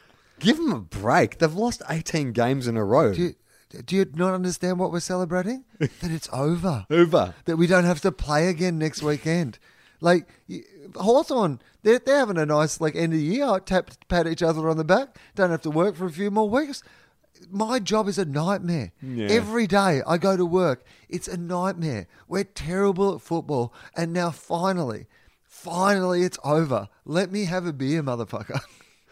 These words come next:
Speaker 1: But what, I mean, what
Speaker 2: You
Speaker 1: was he
Speaker 2: motherfucking twerp.
Speaker 1: <laughs> What was he going for? Like, what would he have liked to have seen from the Suns on Mad Monday? Like, them back at training, they've got the balls out?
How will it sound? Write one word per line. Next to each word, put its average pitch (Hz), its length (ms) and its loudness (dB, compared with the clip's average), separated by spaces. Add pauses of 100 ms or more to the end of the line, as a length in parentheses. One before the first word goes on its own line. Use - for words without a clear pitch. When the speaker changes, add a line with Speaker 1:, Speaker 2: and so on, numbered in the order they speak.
(140)
Speaker 1:
But 247 160 6
what, 294 340 2
I 226 40 0
mean, 240 220 -2
what 208 400 0
Speaker 2:
You 190 60 2
Speaker 1:
was 180 180 6
he 165 80 0
Speaker 2:
motherfucking 160 320 0
twerp. 135 520 0 (580)
Speaker 1:
<laughs> - 20 -16
What 247 280 -2
was 285 200 -8
he 247 100 -6
going 156 380 -6
for? 120 220 -6
Like, 120 160 -4
what 151 220 -2
would 226 120 -2
he 156 260 -4 (600)
have 123 240 -6
liked 120 400 -2
to 120 80 -8
have 110 100 -6
seen 104 540 -4 (180)
from 120 240 -4
the 113 80 -4
Suns 98 420 -4
on 110 200 -10
Mad 104 280 -4
Monday? 95 480 -8
Like, 120 200 -6
them 135 180 -2
back 143 200 0
at 151 60 -10
training, 143 380 -2
they've 147 80 0
got 151 140 4
the 127 80 -4
balls 135 320 6
out? 165 340 4